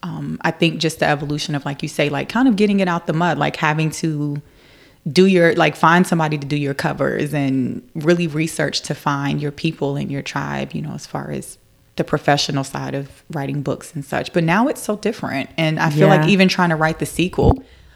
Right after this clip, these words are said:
Speaker 1: when I say back then, it wasn't even that long ago in the, the larger scheme of things, but so much has happened. So I'm
Speaker 2: Yeah.
Speaker 1: like, I don't even think the main characters in my book could FaceTime for real. Like, I was, I'm really thinking of just
Speaker 2: Yeah.
Speaker 1: the evolve of just how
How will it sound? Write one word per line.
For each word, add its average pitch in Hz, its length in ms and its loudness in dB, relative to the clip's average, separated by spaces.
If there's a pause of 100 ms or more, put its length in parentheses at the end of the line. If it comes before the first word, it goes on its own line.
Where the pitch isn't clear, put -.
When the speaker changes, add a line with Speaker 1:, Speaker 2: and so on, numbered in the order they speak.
(240)
Speaker 1:
when 170 200 6
I 160 120 4
say 156 540 2 (440)
back 165 400 2
then, 156 260 4
it - 140 -2
wasn't 180 320 6
even 165 260 4
that 151 200 4
long 156 240 0
ago 165 260 2
in 151 160 2
the, 139 140 -2 (100)
the 147 100 -4
larger 139 360 -2
scheme 202 280 0
of 202 120 0
things, 208 320 0
but 156 480 2 (680)
so 190 220 4
much 185 200 4
has 165 120 4
happened. 156 480 0
So 165 140 4
I'm 156 80 8
Speaker 2:
Yeah. 151 80 8
Speaker 1:
like, 156 220 4 (420)
I 175 120 0
don't 196 160 -2
even 165 160 -2
think 160 300 -4
the 160 60 0
main 156 260 2
characters 156 420 0
in 156 120 0
my 151 120 0
book 156 440 0 (480)
could - 420 4
FaceTime 160 640 -2
for - 140 -6
real. 151 120 0
Like, 165 140 4
I 165 140 4
was, 175 160 -2
I'm 185 180 0
really 190 220 2
thinking 185 400 0
of 165 120 -2
just 156 200 0
Speaker 2:
Yeah. 151 340 6
Speaker 1:
the 160 180 4
evolve 151 500 0
of 143 140 -8
just - 260 -6
how 147 260 -2